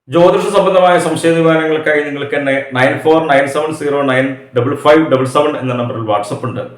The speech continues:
ചിലപ്പോൾ വിളിച്ചാൽ കിട്ടണമെന്നില്ല, പലപ്പോഴും തിരക്കുകൾ ഉള്ളതുകൊണ്ട് ചിലപ്പോൾ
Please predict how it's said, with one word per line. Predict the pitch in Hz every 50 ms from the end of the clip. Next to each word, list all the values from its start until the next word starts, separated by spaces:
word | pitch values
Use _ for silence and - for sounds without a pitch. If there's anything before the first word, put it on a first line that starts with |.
| - _ _ _ _ _ _ -
ചിലപ്പോൾ | 139 147 160 165 - 190 185
വിളിച്ചാൽ | 170 165 156 160 156 - 196 196 - -
കിട്ടണമെന്നില്ല, | - 156 156 165 165 175 170 165 165 156 131 117 123 131 - - - - -
പലപ്പോഴും | - 120 120 127 151 147 135 -
തിരക്കുകൾ | - 135 131 123 127 156 160 156
ഉള്ളതുകൊണ്ട് | 156 147 147 147 151 151 147 139 127 113 - - - - - - _ _ _ _ -
ചിലപ്പോൾ | 131 135 135 151 151 147